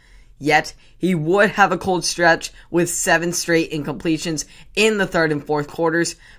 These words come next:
but he would then click again just at the right time, managing to find An-, Aeneas Smith for a twenty-five-yard touchdown with three minutes remaining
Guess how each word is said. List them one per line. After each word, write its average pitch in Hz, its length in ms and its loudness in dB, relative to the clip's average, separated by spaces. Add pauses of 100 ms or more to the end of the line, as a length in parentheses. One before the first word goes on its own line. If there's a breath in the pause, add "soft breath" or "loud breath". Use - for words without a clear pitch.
but 143 140 -4
he 151 200 -4
would 151 160 0
then 143 200 -2
click 160 320 -4
again 147 640 -2
just 175 320 4
at 147 100 0
the 151 80 -2
right 143 240 2
time, 151 320 -2 (280 loud breath)
managing 165 560 0
to 165 80 0
find 165 420 6
An-, 175 280 -4 (160)
Aeneas 175 580 2 (200 loud breath)
Smith - 560 -2 (240 loud breath)
for 190 180 4
a 175 140 2
twenty-five-yard 170 1200 6
touchdown 180 600 4 (220 soft breath)
with 196 260 6
three 175 360 0
minutes 160 420 -2
remaining 160 480 -2